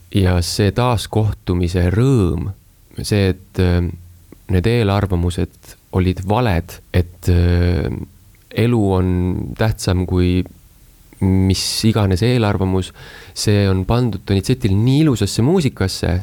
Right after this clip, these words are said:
ja, ja, ja meil siis nad, noh, muidugi kõik, eks lauljad on ka head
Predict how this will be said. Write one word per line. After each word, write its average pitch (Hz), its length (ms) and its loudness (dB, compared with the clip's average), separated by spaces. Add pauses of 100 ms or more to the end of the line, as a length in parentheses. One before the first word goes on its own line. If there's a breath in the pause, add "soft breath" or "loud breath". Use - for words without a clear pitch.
ja, 95 200 2 (100)
ja, 98 200 0 (120)
ja 92 200 2
meil 110 280 0
siis - 300 -6 (100)
nad, 98 300 -2 (420)
noh, - 220 -2
muidugi 98 300 2
kõik, 101 160 -4
eks - 180 -4
lauljad 107 300 2
on 117 80 0
ka 123 100 2
head 87 320 -2